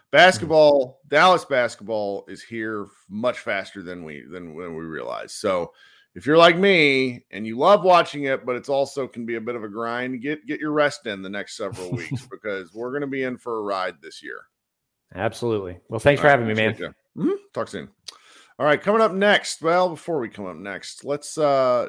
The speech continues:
Speaker 1: just if, if you could take just a minute and, and roll on down there, you know, move your mouse. If you're on your phone, look for that big thumbs up button. If you could just take a second and, um, and hit, you know, like the stream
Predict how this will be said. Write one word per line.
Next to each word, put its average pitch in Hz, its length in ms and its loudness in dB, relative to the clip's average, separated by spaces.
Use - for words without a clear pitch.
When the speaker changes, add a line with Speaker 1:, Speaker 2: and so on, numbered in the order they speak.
Speaker 1:
just 143 220 -16
if, 151 180 -12
if 135 140 -16
you 240 80 -12
could - 160 -12
take 143 320 -6
just 147 380 -6
a 117 80 -10
minute 101 400 -10
and, 101 280 -10
and 104 460 -10
roll 175 220 0
on 139 160 -2
down 113 240 -4
there, 104 340 -8
you 104 80 -14
know, 98 100 -10
move 143 260 -6
your 151 100 -8
mouse. 107 600 -8
If 101 140 -18
you're 123 120 -4
on 123 80 -2
your 123 100 -6
phone, 127 520 -6
look 139 180 -4
for 151 140 -6
that 139 260 0
big 135 200 -2
thumbs 123 300 -4
up 113 200 -4
button. 113 340 -4
If 98 160 -12
you - 100 -10
could 123 120 -10
just 104 200 -16
take 113 220 -6
a 90 40 -10
second 82 520 -8
and, 95 460 -6
um, 62 720 -10
and 101 120 -8
hit, 113 400 -4
you 101 60 -8
know, 80 300 -8
like 110 200 -2
the 104 80 -12
stream 95 440 -8